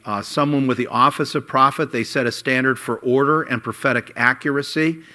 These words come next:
How many of you have been in places where prophecy was operating and you didn't feel safe? I've been there in some of those places. I want this to be a place where the Holy Spirit does everything he wants to do, but I want this to be a safe place. Let me tell you what happens.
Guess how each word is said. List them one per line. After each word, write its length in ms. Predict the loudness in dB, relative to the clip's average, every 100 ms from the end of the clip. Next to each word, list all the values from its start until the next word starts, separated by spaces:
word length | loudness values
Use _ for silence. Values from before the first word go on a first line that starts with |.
| -20 -20 0
How 120 | 2
many 240 | 4 2
of 100 | 2
you 120 | 0
have 100 | -2
been 140 | -2 -6
in 100 | -6
places 480 | -6 -8 -8 -12 -10
where 220 | -6 -6
prophecy 520 | -2 -4 -2 -6 -6
was 160 | -4 -2
operating 540 | -2 -2 -6 -4 -6
and 100 | -6
you 80 | -4
didn't 220 | -4 -6
feel 200 | -6 -6
safe? 480 | -4 -6 -6 -8 -14 _ _ _ _ _ _ _
I've 180 | -6 -4
been 160 | -4 -4
there 280 | -4 -6 -12 -20
in 60 |
some 220 | -16 -12 -10
of 60 |
those 180 | -10 -12
places. 560 | -10 -10 -10 -12 -14 -16 _ -20 _ -2
I 100 | 0
want 200 | 0 -2
this 140 | -4
to 120 | -2 -2
be 120 | -2
a 60 |
place 380 | -2 -4 -4 -4
where 60 | -8
the 80 | -6
Holy 260 | -4 -4
Spirit 360 | -4 -4 -4 -4
does 180 | -8 -8
everything 320 | -8 -6 -6 -6
he 80 |
wants 280 | -6 -8 -12
to 100 | -14
do, 360 | -8 -6 -6 -10 -16 -20 -8
but 80 |
I 40 | -6
want 200 | -6 -8
this 120 | -12
to 100 | -12
be 100 | -10
a 80 | -12
safe 320 | -10 -12 -12
place. 480 | -12 -14 -14 -18 -20 _ _ _ _ _ _ _ _ _ _ _ _ _ _ _ _ _ -4
Let 100 | -4
me 80 |
tell 160 | -2 -2
you 80 | 0
what 120 | 0
happens. 560 | 2 0 0 -8 -14